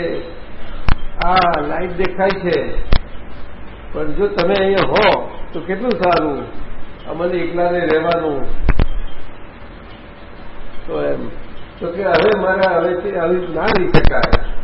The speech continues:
એવું કહ્યું? હવે ના રહી શકાય. એટલે સૂક્ષ્મમાં ભાષા હોય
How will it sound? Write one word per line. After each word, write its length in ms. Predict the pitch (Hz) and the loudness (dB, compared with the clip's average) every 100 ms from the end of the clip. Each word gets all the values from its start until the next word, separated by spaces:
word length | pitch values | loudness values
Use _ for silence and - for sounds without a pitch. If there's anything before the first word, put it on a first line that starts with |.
| - | 0
એવું 180 | - 190 220 | 0 0 4
કહ્યું? 300 | 226 285 - - - - - - - - - - - - - 1077 - - - - - - - - - - | 2 2 -4 -8 -8 -8 -4 -4 -4 -8 -10 -6 -4 -4 -6 -6 -4 -4 -8 -12 -14 -14 -14 -12 -12 -10
હવે 200 | 147 151 | -8 -6
ના 200 | 139 143 | -4 -4
રહી 240 | 117 - | -6 -6
શકાય. 400 | - - 123 - - - - - - - - - - - - - - - - - - - - | -6 -6 -6 -2 -2 -2 -4 -6 -10 -12 -14 -12 -8 -8 -6 -6 -4 -6 -6 -8 -10 -14 -14
એટલે 240 | - 208 180 | -6 -4 -4
સૂક્ષ્મમાં 680 | 202 196 202 226 226 247 | -6 -8 -6 -4 -2 0
ભાષા 340 | 170 170 214 - | 2 2 2 0
હોય 160 | - | 8